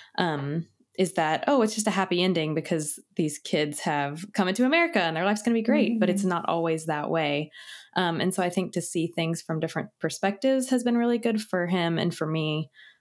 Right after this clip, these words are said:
Speaker 1: um, just to kinda learn that everybody's story is completely different, um, and that there's not really a pattern.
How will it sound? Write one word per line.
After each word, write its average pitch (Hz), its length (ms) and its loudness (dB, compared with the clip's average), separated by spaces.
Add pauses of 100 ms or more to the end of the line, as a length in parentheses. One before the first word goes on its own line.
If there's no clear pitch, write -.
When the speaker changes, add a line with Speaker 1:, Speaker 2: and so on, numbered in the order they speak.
(120)
Speaker 1:
um, 151 520 -2 (140)
just - 220 -4
to 175 60 -2
kinda 160 300 0
learn 156 340 0
that 143 260 -2
everybody's 170 500 0
story 151 340 0
is 151 100 -4
completely 151 480 -2
different, 143 520 -4 (480)
um, 143 380 -2
and 165 140 0
that 147 120 -2
there's 151 180 -2
not 143 140 -4
really 147 220 -2
a 143 60 -4
pattern. 139 640 -4